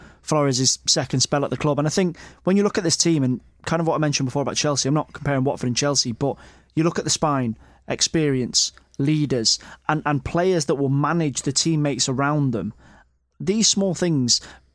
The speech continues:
don't really seem like a mo-, a lot on their own, but, but as Steve said, sometimes it can be something as simple as messages being communicated more clearly on the training ground, things being a little bit more direct, clearly explaining to players, "This is what I want from you over weekend." And, you know, we can talk about it's the same team, and,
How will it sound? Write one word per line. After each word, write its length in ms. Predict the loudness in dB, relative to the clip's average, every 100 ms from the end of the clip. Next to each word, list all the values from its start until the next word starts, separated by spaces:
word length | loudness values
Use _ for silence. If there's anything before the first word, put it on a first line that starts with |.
| 0
don't 220 | 2 4
really 180 | 2 2
seem 200 | 2 0
like 140 | 0
a 40 | 0
mo-, 180 | -2 -4 -12 -2
a 100 | 0
lot 180 | 2 0
on 180 | 0 0
their 140 | 2
own, 180 | 2 0
but, 180 | -2 -6 -6
but 140 | -4 -2
as 120 | -2
Steve 220 | -2 0
said, 200 | 0 0
sometimes 380 | 0 2 0 -2
it 40 | -2
can 140 | -2
be 80 | 0
something 320 | -2 0 0
as 80 | 0
simple 260 | 0 0 0
as 160 | 0 -4 -12 -20 _
messages 380 | -2 -2 -2 -2
being 160 | 0 -2
communicated 560 | 0 -2 0 -2 0
more 120 | -2 -2
clearly 280 | -2 0
on 80 | 0
the 40 | 0
training 280 | 0 0 0
ground, 320 | -2 -4 -8 -16 -20 _ _ _
things 240 | -2 0
being 140 | 0 2
a 40 |
little 120 | 2
bit 100 | 0
more 160 | 0 0
direct, 540 | 0 0 -2 -4 -6 -6 -16 _ _ _ -14 -10 -2
clearly 240 | 0 2
explaining 360 | 0 0 0 0
to 100 | 0
players, 360 | 0 0 0 -2
"This 240 | -2 0
is 80 | 0
what 120 | 0
I 40 | 0
want 200 | -2 -4
from 160 | -2
you 80 | 0
over 140 | 0 0
weekend." 420 | 0 0 0 0
And, 140 | -2 -4 -8 -2
you 60 |
know, 60 | 0
we 120 | 0
can 80 | 0
talk 120 | 0
about 120 | 0
it's 100 | 0
the 60 | 0
same 240 | 2 2
team, 360 | 0 2 2 2
and, 120 | -2